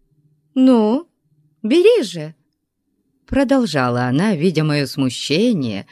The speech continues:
и желая меня ободрить. «Ты можешь купить на эти деньги все, что тебе понравится».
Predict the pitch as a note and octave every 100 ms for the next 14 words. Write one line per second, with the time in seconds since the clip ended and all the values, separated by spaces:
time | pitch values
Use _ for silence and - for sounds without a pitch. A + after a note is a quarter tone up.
0 | _ _ _ G#3 G3+ B3 B3 A#3 A#3 A3+
1 | A3+ A#3+ F3 C3+ G#2 - _ _ _ _
2 | _ _ _ _ _ _ _ _ _ _
3 | _ _ _ - A#3+ A3+ B3 B3+ - A3+
4 | A3+ B3 B3 A#3 G#3+ C#3+ D3 G3+ G#3 A3
5 | G#3+ _ _ - - C4+ - F4+ F4 A#3+
6 | B3+ D4+ A#3+ D#3 D#3 F#3 - - D3